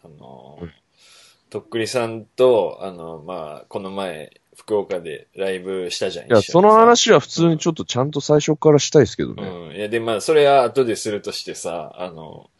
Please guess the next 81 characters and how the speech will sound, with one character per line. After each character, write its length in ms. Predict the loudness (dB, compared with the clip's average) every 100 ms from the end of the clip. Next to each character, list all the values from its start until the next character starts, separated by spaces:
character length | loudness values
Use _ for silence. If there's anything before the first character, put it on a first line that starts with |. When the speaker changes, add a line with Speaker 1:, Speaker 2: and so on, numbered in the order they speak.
| _ _ _
Speaker 2:
う 60 |
ん。 20 | -14
Speaker 1:
と 40 |
っ 40 |
く 60 | -10
り 60 | -6
さ 120 | -6
ん 60 |
と 240 | -8 -12 -16 _
な 100 | -14
ん 60 | -12
か、 220 | -10 -12 _
み 120 | -14
ん 100 | -6
な 120 | -4 -4
で 100 | -4
話 320 | -6 -6 -6
し 40 |
て 80 | -6
る 120 | -8
と 80 | -12
こ 160 | -18 -16
か、 100 | -14
飯 260 | -12 -12
食 140 | -12 -12
っ 20 |
て 140 | -10
る 80 | -10
と 100 | -12
こ 100 | -16
か 120 | -16
な 120 | -16 -16
ん 100 | -16
か 180 | -16
で、 340 | -12 -14 -14 -20 _ _ _ _
あ 100 | -18
の、 260 | -16 -16 -10
彼 260 | -8 -4 -4
女 120 | -4
の 180 | -8 -10
実 200 | -14 -12
家 160 | -10
か 120 | -6 -4
ら、 280 | -6 -8 -14 -18
あ 80 |
の、 140 | -18 -18
い 60 | -18
つ 100 | -16
も 280 | -16 -16
お 40 | -14
米 260 | -12 -8
が 100 | -8
届 260 | -6 -8 -10
い 40 |
て、 120 | -14 -18
そ 180 | -12
れ 100 | -6
を 60 | -4
俺 140 | -2
が 100 | -4
め 120 | -6 -12
っ 40 |
ち 100 | -10
ゃ 20 | -10
食 140 | -12
っ 40 | -14
ち 140 | -8
ゃ 40 | -6
う 120 | -8
ん 60 | -12
す 140 | -10
よ、 240 | -8 -8 -12
み 60 |
た 80 | -16
い 60 | -18
な 80 | -18
話 440 | -20 -14 -12 -12
し 200 | -12 -12
て 100 | -14
て 140 | -18 -20
さ。 320 | -20 -20 -20